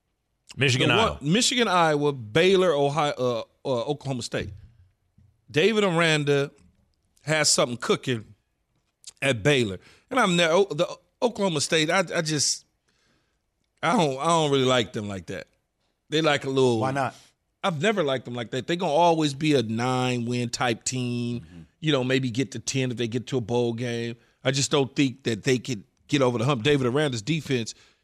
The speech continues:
Speaker 2: he dials it up. And Baylor's a pretty good team. Alabama gonna shock people with that Georgia stuff.
Speaker 1: This is what I'm saying. Like,
Speaker 2: Yeah, they
Speaker 1: there's
Speaker 2: gonna
Speaker 1: some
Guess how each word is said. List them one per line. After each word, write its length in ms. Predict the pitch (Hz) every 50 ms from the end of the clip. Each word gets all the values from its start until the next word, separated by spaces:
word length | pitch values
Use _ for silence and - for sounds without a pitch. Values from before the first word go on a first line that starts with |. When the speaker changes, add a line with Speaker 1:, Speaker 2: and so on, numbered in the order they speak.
| _
Speaker 2:
he 120 | - - 165
dials 380 | 131 147 135 135 131 123 117
it 60 | 135
up. 100 | 151 139 113
And 120 | 147 139
Baylor's 340 | 139 185 233 240 180 151 135
a 40 | -
pretty 200 | - - 160 131
good 160 | 131 131 104
team. 320 | - - 170 147 123 95 - _ _ _ _ _ _ _ _ _ _ -
Alabama 600 | 143 160 165 160 147 170 196 208 202 196 175 156
gonna 180 | 139 151 143 131
shock 320 | - - 180 165 160 -
people 300 | - 160 147 - 127 123
with 100 | 123 -
that 120 | - 113
Georgia 380 | 104 101 135 139 131 113 95 104
stuff. 300 | 98 - - 104 98 101
Speaker 1:
This 160 | - 190 170
is 60 | 156
what 120 | 196 208 180
I'm 100 | 151 127
saying. 340 | 117 - 196 214 226 185 135
Like, 100 | 127 127
Speaker 2:
Yeah, 60 | 113
they 80 | 127
Speaker 1:
there's 120 | 156 220 185 143 139
Speaker 2:
gonna 60 | 127 120
Speaker 1:
some 20 | 120